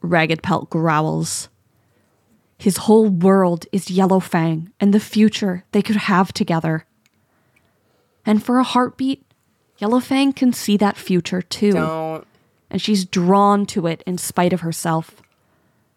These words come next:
Speaker 1: But it's impossible to turn her paws from the path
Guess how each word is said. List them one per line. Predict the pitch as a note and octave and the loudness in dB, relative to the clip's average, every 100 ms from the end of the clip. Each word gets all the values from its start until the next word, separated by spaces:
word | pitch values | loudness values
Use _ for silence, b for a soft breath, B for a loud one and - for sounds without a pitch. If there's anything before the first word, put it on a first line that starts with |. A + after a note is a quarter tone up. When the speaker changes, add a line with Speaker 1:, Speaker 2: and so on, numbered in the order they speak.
| _ _ _ _ _ _ _ - | _ _ _ _ _ _ _ -2
Speaker 1:
But | F3+ | 0
it's | - | 2
impossible | A3 G#3 A#3+ A#3+ A#3+ G3 F#3 F3+ - | 0 2 2 2 2 -2 -4 -6 -6
to | |
turn | G#3 - F#3 F#3 | -4 0 2 2
her | A3 | -2
paws | - A3+ F3+ E3+ E3 - | 2 2 4 2 -4 -8
from | F#3 F#3 | -6 -6
the | |
path | - E3+ D3 | -4 -2 -2